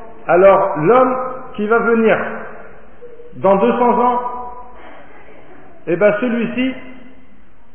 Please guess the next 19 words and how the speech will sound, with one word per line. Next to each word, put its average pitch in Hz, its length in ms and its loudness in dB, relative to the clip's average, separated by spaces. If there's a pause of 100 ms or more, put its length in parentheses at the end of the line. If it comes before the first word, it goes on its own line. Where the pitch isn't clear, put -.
(440)
il 190 120 -2
lui 220 140 4
est 220 60 10
ordonné 233 400 6
de 220 120 2
suivre 214 300 2
le 202 80 4
Coran. 202 380 2 (1800)
Et 175 80 6
Allah 247 380 6
Ta'ala, 240 540 4
il 208 100 2
ne 214 80 4
lui 220 160 4
ordonne 233 340 4
de 208 120 0
suivre 220 260 -2
le 208 120 4
Coran 240 460 2